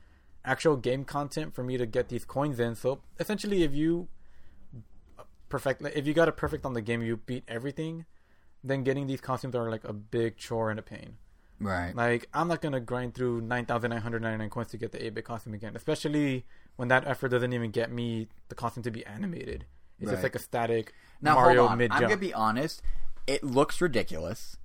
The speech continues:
Speaker 2: I kinda love his roll, though. When you roll as eight-bit Mario, it's just him toppling over himself all awkward and clumsy.
Speaker 1: I mean, I'm sure
Speaker 2: I
Speaker 1: the roll would
Speaker 2: kinda
Speaker 1: still
Speaker 2: like
Speaker 1: look
Speaker 2: it.
Speaker 1: Yeah, but you haven't seen what it would look like animated. I'm sure
Speaker 2: I
Speaker 1: it would
Speaker 2: know,
Speaker 1: still look
Speaker 2: no, but I
Speaker 1: fine.
Speaker 2: like how janky it is.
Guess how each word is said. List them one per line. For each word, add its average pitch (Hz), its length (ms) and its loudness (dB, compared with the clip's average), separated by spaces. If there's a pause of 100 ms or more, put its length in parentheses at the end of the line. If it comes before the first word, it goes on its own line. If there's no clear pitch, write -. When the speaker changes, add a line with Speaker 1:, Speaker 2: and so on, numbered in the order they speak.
(480)
Speaker 2:
I 139 100 -4
kinda 170 420 0
love 156 260 6
his 131 180 4
roll, 139 340 2
though. 104 340 4
When 107 160 0
you 113 120 4
roll 113 300 6
as 123 120 2
eight-bit 127 240 0
Mario, 127 240 2
it's - 80 0
just - 220 -4
him 123 120 2
toppling 104 460 4
over 104 200 2
himself 110 340 2
all 101 160 6
awkward 95 340 2
and 95 100 -6
clumsy. 110 460 -4 (340)
Speaker 1:
I 160 60 -4
mean, 180 140 0
I'm 180 80 0
sure - 120 2
Speaker 2:
I 190 40 2
Speaker 1:
the 156 120 6
roll 151 240 10
would 156 60 8
Speaker 2:
kinda 170 40 8
Speaker 1:
still 170 120 6
Speaker 2:
like 165 160 12
Speaker 1:
look 147 140 6
Speaker 2:
it. 113 280 4
Speaker 1:
Yeah, 175 160 6
but 131 160 0
you 139 80 -2
haven't 139 260 -4
seen 131 200 -4
what 123 100 -2
it 120 40 -2
would 113 160 -2
look 107 160 -4
like 104 120 -8
animated. 104 360 -8
I'm 113 80 -8
sure 160 140 4
Speaker 2:
I - 20 6
Speaker 1:
it - 20 6
would 151 80 6
Speaker 2:
know, 151 100 8
Speaker 1:
still 143 140 10
look 123 80 8
Speaker 2:
no, 131 100 10
but 151 100 8
I 147 100 12
Speaker 1:
fine. 143 80 4
Speaker 2:
like 147 200 8
how 156 120 4
janky 120 500 -2
it 104 60 -6
is. 98 400 -8